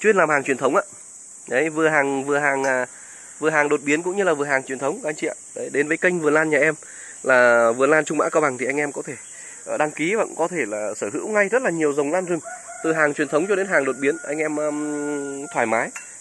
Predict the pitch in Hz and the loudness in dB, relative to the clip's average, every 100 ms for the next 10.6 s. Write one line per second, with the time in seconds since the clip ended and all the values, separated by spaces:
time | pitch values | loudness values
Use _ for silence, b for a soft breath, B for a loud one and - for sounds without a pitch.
0 | - 135 127 123 139 160 208 - 147 139 | -12 -4 -4 -2 -4 -2 -4 -4 -10 -8
1 | 131 131 - 135 - B B B - 139 | -6 -6 -4 -6 -6 B B B -2 0
2 | 180 110 139 131 - - 107 110 - 143 | -2 -6 -4 -4 -4 -6 -6 -4 -2 -2
3 | 92 73 98 107 170 - 131 143 143 139 | -4 -8 -8 -6 -8 -10 -8 -4 -4 -4
4 | 135 117 139 98 85 107 107 110 127 170 | -4 -4 -4 -8 -12 -10 -8 -4 -6 0
5 | 156 127 117 - 170 165 160 175 180 196 | 0 0 -6 -10 -10 -10 -4 -2 2 2
6 | 175 165 160 131 113 139 143 - 143 175 | 2 -2 -2 -4 -6 -8 -8 -8 -4 -2
7 | 165 127 113 120 131 120 - B B B | -2 -6 -8 -6 -4 -4 -4 B B B
8 | B - 117 113 110 110 110 113 113 113 | B -10 -6 -6 -6 -8 -10 -10 -10 0
9 | 196 190 220 247 143 127 131 127 110 104 | 2 6 4 4 0 0 -2 -4 -4 -4
10 | 139 160 170 160 196 | -2 -2 0 -2 2